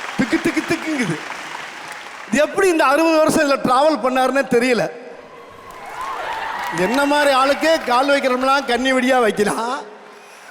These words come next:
இவருக்கு எத்தனை ஏவுகணை விட்டுருப்பாங்க, எத்தனை பாம்பு வச்சிருப்பானுங்க. ஆ? இன்னைக்கு இங்க நிக்கிறாருன்னா அவரு, இதை விட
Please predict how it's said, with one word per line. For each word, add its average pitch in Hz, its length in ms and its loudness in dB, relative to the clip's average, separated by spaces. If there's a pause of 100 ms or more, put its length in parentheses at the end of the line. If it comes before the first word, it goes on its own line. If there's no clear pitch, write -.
(640)
இவருக்கு 262 500 2
எத்தனை 320 320 0 (220)
ஏவுகணை 302 380 2
விட்டுருப்பாங்க, 202 540 0 (1700)
எத்தனை 302 300 2 (140)
பாம்பு 302 320 2
வச்சிருப்பானுங்க. 190 540 0 (640)
ஆ? 302 60 0 (1000)
இன்னைக்கு 170 240 -6
இங்க 160 200 -6
நிக்கிறாருன்னா 196 580 -6
அவரு, 165 180 -10 (1000)
இதை 160 140 -10
விட 214 140 0